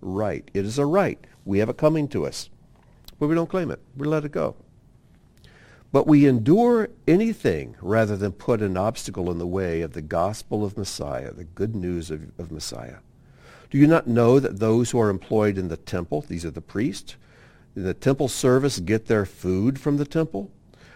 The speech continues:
and those who serve at the altar share in the sacrificial offerings? In the same way, the Lord commanded that those who proclaim the good news should get their living by the good news.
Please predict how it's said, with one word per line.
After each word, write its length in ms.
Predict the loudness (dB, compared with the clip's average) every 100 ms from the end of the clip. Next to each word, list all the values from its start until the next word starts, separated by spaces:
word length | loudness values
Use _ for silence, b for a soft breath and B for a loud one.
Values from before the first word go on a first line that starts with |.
| b
and 160 | 0 6
those 380 | 6 8 6 2
who 100 | -2
serve 560 | -2 0 2 2 2
at 100 | -2
the 140 | -2 0
altar 380 | 2 0 -2
share 280 | -6 -2 0
in 80 | 0
the 80 | -4
sacrificial 720 | -4 -4 -4 -6 -6 -6 -4
offerings? 640 | -4 -4 -6 -8 -12 -20 -20 -20 b b b b 0
In 80 |
the 80 | 2
same 340 | 4 4 4 4
way, 480 | 4 4 2 -2 -8 b b b b b b _ _
the 120 | 2
Lord 640 | 4 6 6 6 4 0 -2
commanded 580 | 0 2 2 2 -2
that 200 | -4 -8
those 320 | 0 2 2 -2
who 80 |
proclaim 600 | -6 -8 -4 0 0 0
the 100 | -4
good 220 | -4 -4 -2
news 640 | 2 2 2 -2 -8 -14
should 180 | -10 -4
get 140 | -2
their 120 | 0 0
living 460 | 0 -2 -4 -6 -6
by 280 | -4 -2 -4
the 100 | -4
good 200 | -2 -2
news. 520 | -2 -4 -10 -18